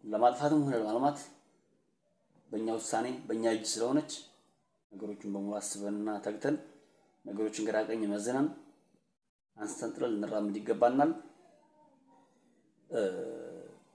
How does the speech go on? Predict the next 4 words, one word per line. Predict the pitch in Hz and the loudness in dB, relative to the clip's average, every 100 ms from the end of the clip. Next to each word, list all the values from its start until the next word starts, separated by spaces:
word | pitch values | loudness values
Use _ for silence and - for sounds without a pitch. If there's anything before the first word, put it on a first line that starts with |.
| _ _ _ _ _ _ | _ _ _ _ _ _
መከላከያ | _ - 123 135 | _ 4 6 6
ሰራዊትም | 123 123 120 143 151 | 4 6 6 6 4
ከ-፣ | - 113 107 98 87 - - - - - _ _ _ _ - | 2 -2 0 -2 -4 -14 -20 -20 -20 -20 _ _ _ _ 4
ባለፈው | 120 127 123 110 | 6 6 4 0